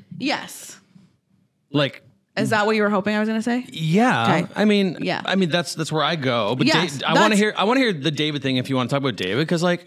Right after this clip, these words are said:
Speaker 1: Okay.
Speaker 2: agreed.
Speaker 1: Um, so to me, David just lives out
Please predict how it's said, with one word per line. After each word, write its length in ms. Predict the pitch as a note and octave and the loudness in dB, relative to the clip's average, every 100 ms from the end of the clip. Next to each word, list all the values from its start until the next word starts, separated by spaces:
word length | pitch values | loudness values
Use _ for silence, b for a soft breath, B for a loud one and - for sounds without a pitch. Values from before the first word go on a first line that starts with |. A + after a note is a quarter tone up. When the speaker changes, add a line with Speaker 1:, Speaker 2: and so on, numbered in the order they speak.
| - | -4
Speaker 1:
Okay. 440 | D4 B3+ G#3 A3+ - _ _ _ B B | -2 -2 -4 -6 -12 _ _ _ B B
Speaker 2:
agreed. 520 | - C#3+ F3 C4+ - - - | -4 0 2 2 0 -4 -2
Speaker 1:
Um, 420 | A#3+ B3+ B3 - - | 0 2 0 -6 -12
so 480 | - D#4 D4 C#4+ - - | -6 0 0 -2 -6 -12
to 160 | - D4+ | -6 -2
me, 580 | C4+ C4+ D4 F4 G#4 C4 - | 0 0 0 0 0 -4 -2
David 640 | A#3 A3 A3+ B3+ A#3+ F#3+ | 0 2 2 2 0 -2
just 560 | G#3+ G#3 A3 - - - G3 | 0 2 2 -2 -10 -6 -2
lives 400 | G3+ G3+ F#3 G3 | 2 2 2 0
out 240 | G3 | 0